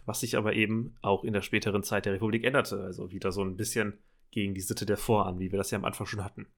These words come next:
Und deswegen bildeten sich innerhalb des Senates zwei Lager.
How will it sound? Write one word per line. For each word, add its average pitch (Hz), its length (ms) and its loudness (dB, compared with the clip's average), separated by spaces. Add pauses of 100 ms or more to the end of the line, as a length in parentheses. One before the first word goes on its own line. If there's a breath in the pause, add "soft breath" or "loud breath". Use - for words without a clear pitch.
(600 soft breath)
Und 123 460 2
deswegen 131 280 2
bildeten 151 360 4
sich 127 260 0
innerhalb 131 320 0
des - 140 -2
Senates 131 600 -2 (580)
zwei 110 600 4 (720)
Lager. 117 800 4